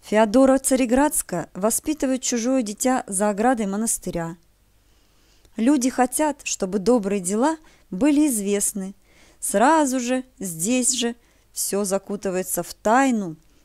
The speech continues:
Подкинуть, подложить, скрыться. Почему? Первое Иоанна, третья глава, двадцатый стих.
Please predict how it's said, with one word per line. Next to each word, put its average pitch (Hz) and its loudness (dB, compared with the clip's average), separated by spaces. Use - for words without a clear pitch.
Подкинуть, 240 0
подложить, 220 0
скрыться. 247 0
Почему? 233 0
Первое 185 2
Иоанна, 269 2
третья 233 -2
глава, 202 0
двадцатый 233 -2
стих. - -6